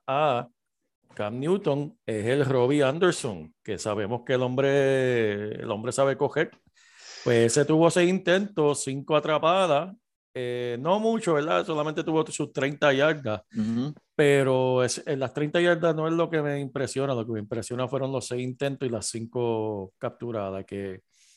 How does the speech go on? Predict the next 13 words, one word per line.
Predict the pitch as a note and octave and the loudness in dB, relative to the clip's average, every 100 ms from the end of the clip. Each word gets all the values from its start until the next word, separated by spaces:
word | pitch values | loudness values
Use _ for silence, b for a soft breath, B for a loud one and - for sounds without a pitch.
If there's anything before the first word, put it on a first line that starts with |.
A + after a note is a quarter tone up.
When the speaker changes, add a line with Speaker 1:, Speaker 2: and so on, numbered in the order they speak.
| b b b | b b b
Speaker 1:
eso | - C3 | -8 -4
es | |
tremenda | D3+ C3 C3 C#3 | 0 0 0 0
señal, | D#3+ C3+ C#3 C#3+ | -2 0 2 2
obviamente, | A#2+ A#2+ B2+ B2+ C3+ B2+ B2 B2+ B2+ | 2 2 -2 -2 -2 0 0 -2 2
eh, | |
Speaker 2:
Correcto. | B2+ C3+ B2 B2 B2+ F3 G3+ - - A2+ - b b | 8 10 10 8 8 8 6 2 4 4 4 b b
Y | - C3 | 2 8
él | C#3 D#3 | 10 10
empezó | D3+ - E3 F3+ | 6 6 6 6
este | E3+ G3 F#3 | 4 6 8
año, | E3 D#3+ E3 F3 F#3 G3 - | 6 4 0 2 2 0 4
eh, | C#3 C#3 C3+ C3+ C3 C3 | 6 6 6 8 6 4